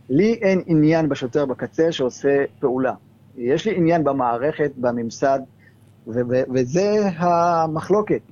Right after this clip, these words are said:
אנחנו רוצים שינוי ארגוני רחב, משמעותי, שיגרום לכך שלא יהיו אנשים שסובלים פרופיילינג ושיטור יתר, ושיטור יתר זו מילה מכובסת, אתה יודע, מדברים פה על אלימות מופרזת,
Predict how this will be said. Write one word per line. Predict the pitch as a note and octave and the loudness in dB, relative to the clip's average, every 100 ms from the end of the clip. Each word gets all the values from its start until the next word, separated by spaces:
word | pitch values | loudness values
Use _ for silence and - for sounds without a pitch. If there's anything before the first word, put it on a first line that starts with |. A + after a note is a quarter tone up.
| - A#2+ | -16 -6
אנחנו | D3+ F3 D#3+ | -4 0 0
רוצים | C#3 - C#3 | 0 -2 -2
שינוי | C3+ C3 C3 B2 | -2 0 0 -4
ארגוני | A#2+ A#2 B2 C#3 C3+ A2+ _ _ - _ _ A#2 | -8 -4 -2 2 0 -2 _ _ -20 _ _ -6
רחב, | B2 - D#3 C#3+ A#2 - - | -4 -4 -4 -4 -6 -12 -14
משמעותי, | A2+ - C3 A#2+ D#3 C#3 A#2 - - - - | -10 -6 -6 -2 0 0 -2 -10 -20 -20 -12
שיגרום | - B2+ C3 D#3 | -6 -2 0 0
לכך | C#3+ - C3 A#2 - _ _ _ - | 0 -2 -6 -6 -14 _ _ _ -20
שלא | - - B2+ B2 A#2+ B2+ B2+ D#3+ F#3+ | -12 -2 2 2 2 2 2 2 2
יהיו | F3 D3+ C#3 | 2 2 0
אנשים | B2+ - C3+ B2+ A#2 - | -2 -4 -4 -4 -6 -12
שסובלים | - A#2+ C#3 B2+ C3 | -12 -6 -2 0 0
פרופיילינג | B2+ A#2+ - C3 C3 B2 | 0 -2 -2 -2 -2 -4
ושיטור | A#2 B2 - A#2+ | -6 -8 -4 0
יתר, | C3+ - F#3+ G#3+ - - - - - | 2 2 0 -2 -10 -20 -20 -20 -18
ושיטור | B2 A2+ B2 C3+ C3+ C3+ C3+ B2+ C3+ F#3+ | -12 -2 2 2 4 2 2 -2 -4 0
יתר | A#3 A#3 A3+ | 0 0 0
זו | F#3+ | 0
מילה | F3 F#3 | 0 0
מכובסת, | E3 D#3 C3+ E3+ - B2 A2 | 0 -2 -2 -2 -2 -2 -2
אתה | |
יודע, | A#2+ C#3 A#2+ | -2 0 -2
מדברים | A2+ A#2 C#3 D3 | -4 -4 -2 0
פה | D3 | 0
על | |
אלימות | B2+ A#2+ B2+ B2+ | -2 -2 -4 -6
מופרזת, | A#2 C3+ E3 D#3+ E3 D3+ | -10 -4 -2 0 0 -2